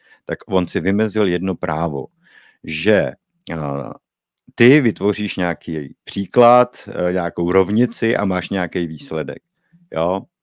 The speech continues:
A on má právo k němu přidat svoje číslo. Ke každému výsledku on může přidat jedno číslo.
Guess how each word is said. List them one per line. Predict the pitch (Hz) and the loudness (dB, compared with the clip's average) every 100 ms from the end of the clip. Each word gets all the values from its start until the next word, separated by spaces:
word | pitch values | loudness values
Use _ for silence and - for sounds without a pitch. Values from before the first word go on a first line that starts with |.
| _ _ - - - _ - | _ _ -20 -20 -20 _ -6
A | 92 - | -6 0
on | 107 113 151 147 - _ | 4 6 4 0 -8 _
má | 98 90 | -4 -4
právo | - 107 110 110 120 | 0 2 4 2 -2
k | - | -2
němu | 98 98 87 | -4 -4 -6
přidat | - 98 92 90 | -6 -4 -4 -6
svoje | - 82 87 85 | -10 -6 -2 -2
číslo. | - - 76 - - | -6 -14 -14 -14 -12
Ke | 98 | -10
každému | - 110 95 131 143 104 | 0 0 0 0 2 2
výsledku | 78 90 104 107 - | -2 -4 -4 -4 -6
on | 90 80 | -10 -8
může | 80 90 90 | -6 -6 -8
přidat | - - 80 78 | -10 -10 -12 -8
jedno | 78 80 78 | -8 -8 -12
číslo. | - - - | -14 -20 -20